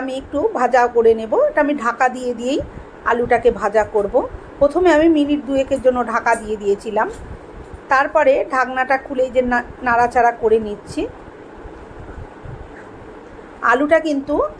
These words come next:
আমার অনেকটাই নরম হয়ে গেছে। এইভাবে আমি দু তিনবার ঢাকা দিয়ে দিয়ে, মানে ঢাকা খুলে খুলে আমি নাড়াচাড়া দিয়েছি। সবটা আমি, বন্ধুরা, শেয়ার করিনি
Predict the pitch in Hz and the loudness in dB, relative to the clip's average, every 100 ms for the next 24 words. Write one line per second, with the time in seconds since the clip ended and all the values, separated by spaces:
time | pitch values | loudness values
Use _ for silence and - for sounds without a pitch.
0 | 233 240 226 220 240 254 - 285 254 302 | -2 2 2 2 0 -2 2 4 4 2
1 | 240 226 269 320 294 226 208 202 262 302 | 0 4 4 4 0 0 2 0 2 -2
2 | 523 - - - - - - - - - | -2 -10 -20 -20 -20 -20 -20 -20 -20 -18
3 | - - - - - - - - - - | -18 -20 -20 -20 -18 -18 -16 -16 -18 -20
4 | - - - - - - - - - - | -20 -20 -20 -20 -20 -18 -16 -14 -14 -8
5 | - 294 294 330 330 285 320 269 302 330 | 2 4 6 4 4 4 0 -2 -4 0
6 | 302 294 277 466 359 269 262 269 254 - | 2 4 4 2 -2 -2 2 2 2 0
7 | - - - 226 233 254 247 247 247 - | -8 -20 -16 -10 -2 0 2 4 4 2
8 | - - 226 160 208 220 240 233 233 247 | -20 -18 -14 -12 -4 -2 -2 -2 0 -2
9 | - 247 247 240 233 226 233 226 - 220 | -2 -2 -2 2 0 0 -4 -8 -10 -4
10 | 220 208 226 247 220 208 208 214 - 494 | 0 0 2 2 2 0 -4 -4 2 2
11 | - - - - - - - 247 - 285 | 2 -12 -20 -18 -18 -6 0 0 2 0
12 | 254 254 247 226 247 240 220 - 254 220 | 0 -2 0 0 2 2 0 2 2 2
13 | 220 - 214 214 233 | 2 0 0 0 -6